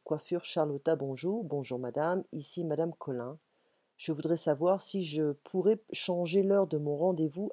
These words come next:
avec Hugo. À quelle heure est-ce que vous aviez rendez-vous ? À quatorze heures. Est-ce que ce serait possible vers seize heures ou dix-sept heures ? Eh bien, vous avez de la chance, il y a une place à dix-sept heures.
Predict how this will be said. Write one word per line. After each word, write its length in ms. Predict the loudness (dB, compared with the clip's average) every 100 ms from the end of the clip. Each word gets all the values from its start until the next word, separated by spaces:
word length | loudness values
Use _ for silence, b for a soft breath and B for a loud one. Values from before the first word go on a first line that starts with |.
| 0
avec 340 | 0 -2 -2 -6
Hugo. 380 | -6 -4 -6 -8 _ _ _ _ _ _ _ _ _ 2
À 100 | 2
quelle 240 | 4 6
heure 300 | 8 8 6
est-ce 220 | 2 -2 2
que 100 | 2
vous 340 | 4 -2 2
aviez 440 | 2 2 -2 0
rendez-vous ? 680 | 2 0 0 -2 -2 -2 -4 -4
À 100 | -4
quatorze 580 | -2 0 2 2 0 0
heures. 300 | 0 0 -4 -10 _
Est-ce 240 | 2 2 0
que 100 | -4
ce 140 | -4
serait 260 | -6 -4 -4
possible 560 | -2 -6 -6 -2 -2 0
vers 160 | -4 -4
seize 340 | -4 -2 4
heures 180 | 4 2
ou 80 | -4
dix-sept 480 | -6 -4 -2 -4 -6
heures ? 360 | -4 -6 -8 _ b b b b b b b
Eh 100 | 4
bien, 600 | 6 4 6 6 4 2 -4 _
vous 180 | -6 4
avez 180 | 4 6
de 80 | 6
la 120 | 4
chance, 680 | 2 -2 0 -2 -4 -10 -12 -6
il 160 | -2
y 100 | 6
a 60 | 6
une 180 | 6 0
place 560 | 0 4 4 2 -8 -4
à 120 | -2
dix-sept 420 | -2 -4 -4 -2 -2
heures. 340 | -2 -4 -10